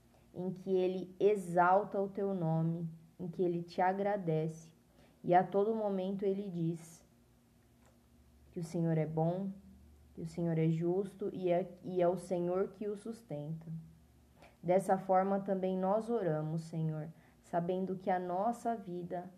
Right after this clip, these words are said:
é feita de fases. Algumas não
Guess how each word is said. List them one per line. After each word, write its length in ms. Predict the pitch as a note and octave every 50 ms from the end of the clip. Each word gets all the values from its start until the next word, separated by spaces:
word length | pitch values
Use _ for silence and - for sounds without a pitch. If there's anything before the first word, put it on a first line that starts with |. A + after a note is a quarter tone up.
| - - - _ _ _ _ _ _
é 80 | - F3+
feita 380 | E3+ - F#3 F#3 F#3 F#3 F3+
de 160 | F3 F3+ F3+ -
fases. 600 | - - D#3+ D3+ D3+ D#3+ D#3+ D#3 D#3 - - - - _ _ _ _ _ - - _ _ -
Algumas 720 | F3 F3 E3+ F3 F3 F#3+ G3+ G3+ G#3 G3+ G3 G3 - - - - - - - - _ _ -
não 640 | F3+ G3 G3 G3+ G#3+ A#3 B3 C4 C4+ C#4 C#4+ C#4